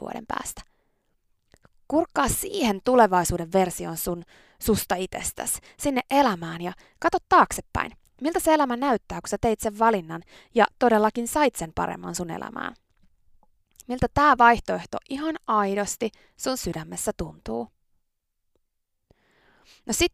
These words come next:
vielä se kolmas juttu, että mieti myös sellainen vaihtoehto, että sä teet sen muutoksen ja sä et saa tilalle parempaa. Et sä vaikka, mikä ikinä se onkaan, leikitään nyt vaikka, että parisuhde, niin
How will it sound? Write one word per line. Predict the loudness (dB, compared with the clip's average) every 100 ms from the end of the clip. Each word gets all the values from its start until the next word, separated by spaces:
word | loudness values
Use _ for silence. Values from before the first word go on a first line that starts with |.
| 2
vielä | 4 4
se | 2 -4 _ _ _ _
kolmas | 8 10 12 8 -2
juttu, | -10 -10 -12 -12 -16 -12 -10
että | -10 -6
mieti | 0 0 2
myös | 0 2
sellainen | 2 2 -2 -2
vaihtoehto, | -2 -2 -6 -10 -8
että | -8 -6 -6 -8 _ -4
sä | -2 6
teet | 6 6
sen | 0 -2
muutoksen | -4 -4 -6 -6 -8 -8 _ _
ja | 4
sä | 6
et | 6 4
saa | 0 -2 -2 -4
tilalle | -8 -8 -10 -2
parempaa. | 0 0 -6 -6 -6 -10 _ _ _ _ _ _
Et | -6
sä | 0
vaikka, | 0 2 0 -2
mikä | -4 0
ikinä | 0 0 2
se | 2
onkaan, | 2 0
leikitään | 2 2
nyt | 2
vaikka, | 2 0
että | 4
parisuhde, | 4 4 0 -8 -6 -6 -8 _ _ _ _ _ -6
niin | -6